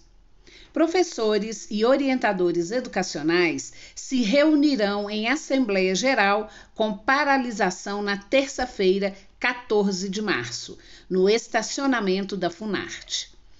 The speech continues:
Essa é a primeira Assembleia Geral deste ano e traz como pauta a reestruturação da carreira do magistério.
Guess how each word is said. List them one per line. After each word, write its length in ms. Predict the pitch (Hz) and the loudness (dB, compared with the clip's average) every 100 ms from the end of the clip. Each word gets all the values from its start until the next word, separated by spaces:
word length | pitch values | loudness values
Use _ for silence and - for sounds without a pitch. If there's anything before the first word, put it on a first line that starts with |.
| - - - | -20 -20 -8
Essa 560 | - 214 202 202 - - - - | 0 2 2 -2 -14 -14 -18 -2
é 140 | 202 | 2
a 60 | 226 | 2
primeira 680 | - 302 262 285 330 302 254 | 2 4 4 4 4 4 2
Assembleia 680 | 302 - 302 214 196 190 196 | 0 -2 0 2 2 2 2
Geral 540 | 208 277 226 202 214 | 2 2 2 2 2
deste 400 | 202 190 - 240 | 0 0 0 -2
ano 380 | 196 127 107 - - - - - | -2 -4 -8 -14 -20 -20 -20 -12
e 120 | 226 | -8
traz 540 | 202 220 175 156 170 - | -6 0 0 2 -2 -4
como 320 | - 165 202 | -2 0 -2
pauta 640 | - 202 220 220 202 139 - - - | 0 2 2 -2 -4 -4 -6 -12 -2
a 140 | 202 | 0
reestruturação 1300 | 202 247 277 311 - 262 262 320 311 285 - 233 220 | 2 4 4 4 0 -4 0 4 4 2 -2 -6 -2
da 100 | 214 | -2
carreira 580 | 233 262 214 196 196 196 | 0 0 2 0 2 -2
do 120 | 180 | 0
magistério. 800 | 185 160 165 190 - 123 82 92 | 0 0 -2 -6 -6 -8 -8 -16